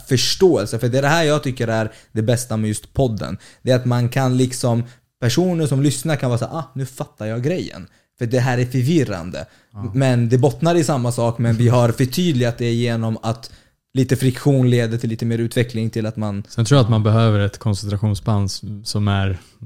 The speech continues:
Speaker 3: bra för att lyssna på vårt tjafs här. Men,
Speaker 2: Ja,
Speaker 3: men,
Speaker 2: den
Speaker 3: men
Speaker 1: Vill man
Speaker 2: här,
Speaker 1: så kan man.
Speaker 2: den här var nog
Speaker 3: men vill man
Speaker 2: lite
Speaker 3: så kan
Speaker 2: jobbig.
Speaker 3: man, exakt. Jag, så att jag tycker det här är skitbra. Jag tycker vi avrundar efter, eh, de här alla f-, vackra orden här. Det är b-, skitbra sammanfattning, Niklas. Och,
Speaker 2: Gött,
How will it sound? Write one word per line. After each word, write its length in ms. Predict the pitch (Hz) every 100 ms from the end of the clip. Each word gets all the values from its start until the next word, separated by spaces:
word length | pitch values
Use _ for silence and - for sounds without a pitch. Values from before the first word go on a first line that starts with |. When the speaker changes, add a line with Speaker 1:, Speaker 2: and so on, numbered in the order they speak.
| 113 107
Speaker 3:
bra 380 | 110 117 101 101
för 220 | - 117 110
att 60 |
lyssna 260 | 110 - 110
på 240 | - 110
vårt 200 | 107 120 -
tjafs 300 | 110 - -
här. 200 | 92 107
Men, 260 | 117 113 113
Speaker 2:
Ja, 100 | 117
Speaker 3:
men, 180 | 120
Speaker 2:
den 100 | 117
Speaker 3:
men 100 | 131
Speaker 1:
Vill 200 | 113 160
man 100 | 208
Speaker 2:
här, 120 | 233 220
Speaker 1:
så 120 | 202
kan 220 | 139 190
man. 100 | 139
Speaker 2:
den 120 | 113
här 220 | 113 127
var 160 | 117 113
nog 80 | 117
Speaker 3:
men 120 | 143
vill 180 | 156 160
man 100 | 160
Speaker 2:
lite 120 | -
Speaker 3:
så 20 | 147
kan 80 |
Speaker 2:
jobbig. 100 | 151 123
Speaker 3:
man, 120 | 110
exakt. 420 | 110 135 101 -
Jag, 260 | 123 131 123
så 120 | 135
att 100 | -
jag 100 | 143
tycker 160 | 160
det 60 | 143
här 80 | 131
är 60 |
skitbra. 320 | 113 127 - 113
Jag 80 |
tycker 140 | 113 160
vi 80 | 165
avrundar 500 | 151 139 165 135 120
efter, 380 | 113 - 113 104 107 107 104 104 98 92
eh, 40 | 104
de 160 | 117
här 200 | 107 107
alla 340 | 107 107 110 107
f-, 260 | - - -
vackra 440 | 110 113 - 117
orden 300 | 117 117 107
här. 160 | 98 101
Det 100 | 104
är 120 | 113 117
b-, 220 | 110 131
skitbra 360 | 156 135 147
sammanfattning, 520 | 120 120 113 113 101 98
Niklas. 360 | 98 101 110
Och, 180 | - 117
Speaker 2:
Gött, 160 | 139